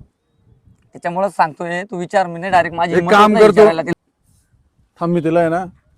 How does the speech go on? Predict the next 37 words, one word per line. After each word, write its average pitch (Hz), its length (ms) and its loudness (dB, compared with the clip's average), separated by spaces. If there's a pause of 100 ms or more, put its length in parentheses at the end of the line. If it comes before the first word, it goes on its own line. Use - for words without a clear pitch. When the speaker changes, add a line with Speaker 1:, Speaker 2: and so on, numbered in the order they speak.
(280)
Speaker 2:
आवाज 156 300 2
देतो, 165 300 -2
तिच्या 151 400 -6
मनात 151 220 -4 (120)
काय 151 160 -2
काय 147 180 -4
नाही 147 140 -4
एकदा 143 160 -4
इथं 143 160 -4
आपण 143 240 -4
बघू. 139 240 -2 (760)
Speaker 1:
कर 208 100 -4
ना 226 120 -2
भाऊ, 196 100 6
आपल्या, 156 360 -2
आपल्यासाठी 160 380 -8
तेवढं 165 260 -6
कर. 185 140 -2 (420)
Speaker 2:
हाक 139 140 -4
मारू 196 180 2
का 208 80 2
तिला? 185 160 0 (760)
ती 147 60 -8
मला 170 180 2
Speaker 1:
बोलव 160 120 6
Speaker 2:
भाऊ 180 80 6
Speaker 1:
तू 190 60 4
बरं. 185 100 6
Speaker 2:
मानती. 165 340 2 (720)
Speaker 1:
बोलव. 156 260 -2
Speaker 2:
लक्षात 202 180 -2
ठेव. 131 280 -4 (1000)
Speaker 1:
मग 151 180 -10
तर 185 40 -2
भारी 185 200 4
काम 202 220 -2
झालं. 160 380 2